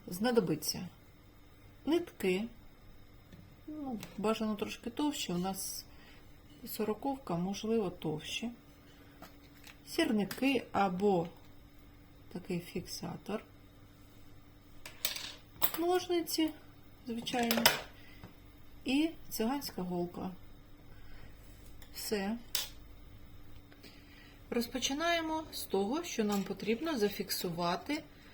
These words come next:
петлі. Це ми можемо зробити або за допомогою такої проволочки. Ну, ми взяли її з такого, як верх робили. Натягуємо.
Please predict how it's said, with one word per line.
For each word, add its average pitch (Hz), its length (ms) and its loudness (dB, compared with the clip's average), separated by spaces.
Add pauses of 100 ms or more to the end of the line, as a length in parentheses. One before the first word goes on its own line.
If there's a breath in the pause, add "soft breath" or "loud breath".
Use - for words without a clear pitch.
(180 loud breath)
петлі. 202 460 6 (580)
Це 277 140 2
ми 208 140 8
можемо 175 380 2
зробити 165 520 0
або 180 240 0
за 175 120 0
допомогою 170 600 2
такої - 340 -4
проволочки. 381 840 2 (1500 loud breath)
Ну, 220 140 6
ми 180 180 4
взяли 165 360 0
її 160 200 2
з - 60 -8
такого, 165 480 -2
як 156 220 -2
верх 160 240 0 (120)
робили. - 380 -6 (1500)
Натягуємо. 202 1000 0